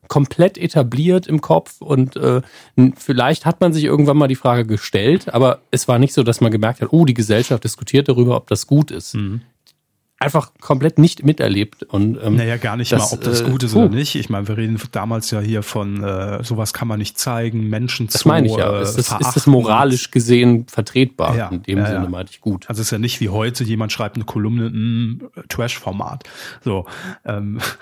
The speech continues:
Speaker 2: <laughs> sondern da ging's ja wirklich um, um, um eine Grundsatzdebatte, äh, des Fernsehens damals und des guten Geschmacks
Speaker 1: Ja.
Speaker 2: und darf-, und, und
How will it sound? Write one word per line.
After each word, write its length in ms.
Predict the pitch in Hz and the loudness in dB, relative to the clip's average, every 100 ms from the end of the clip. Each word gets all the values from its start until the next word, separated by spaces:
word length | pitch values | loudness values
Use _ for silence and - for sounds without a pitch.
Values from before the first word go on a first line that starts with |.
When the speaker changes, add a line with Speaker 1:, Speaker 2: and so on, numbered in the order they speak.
| - | -16
Speaker 2:
<laughs> 320 | - _ _ | -18 _ _
sondern 440 | - 127 113 104 98 | -8 -4 -4 -4 -6
da 120 | 104 | -6
ging's 280 | 104 123 - | -4 -4 -4
ja 100 | 104 | -6
wirklich 420 | 107 117 104 - | -6 -8 -8 -8
um, 340 | 110 98 98 | -8 -8 -10
um, 260 | - 98 110 - | -12 -12 -12 -12
um 240 | 117 113 113 107 | -12 -10 -10 -8
eine 100 | 104 | -8
Grundsatzdebatte, 1200 | - 113 147 - 127 - - 110 110 113 127 110 107 - - _ _ | -4 -4 -4 -4 -6 -6 -6 -6 -6 -6 -6 -6 -8 -20 -20 _ _
äh, 360 | 98 95 101 110 | -8 -8 -10 -12
des 160 | - - | -10 -10
Fernsehens 720 | - 113 113 - - - - _ _ | -6 -4 -4 -8 -10 -12 -14 _ _
damals 500 | - - 151 - - _ - | -18 -16 -16 -16 -20 _ -12
und 100 | 101 | -10
des 160 | 101 | -8
guten 260 | 123 113 107 | -6 -6 -6
Geschmacks 600 | 98 - 110 123 - - | -6 -4 -4 -6 -12 -12
Speaker 1:
Ja. 60 | 104 | -14
Speaker 2:
und 300 | 101 - _ | -16 -20 _
darf-, 280 | - 104 - | -12 -12 -12
und, 260 | 139 104 - | -12 -12 -12
und 240 | 107 - | -14 -14